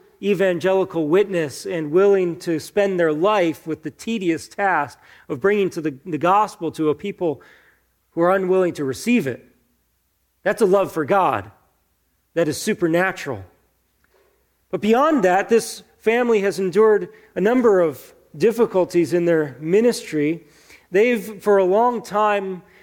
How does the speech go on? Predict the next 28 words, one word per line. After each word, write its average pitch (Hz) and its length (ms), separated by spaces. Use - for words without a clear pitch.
lived, 208 580
although 196 240
they're 190 200
a 175 40
large 208 460
family, 202 540
without 185 640
a 160 140
van 196 440
that 180 160
could 160 100
transport 185 560
their 175 120
whole 156 140
family, 220 460
and 147 100
so 180 120
they'd 175 180
have 185 200
to 185 100
do 165 200
workarounds 156 640
anytime 175 400
they'd 151 160
want 147 160
to 131 60
go 190 240
somewhere. 147 520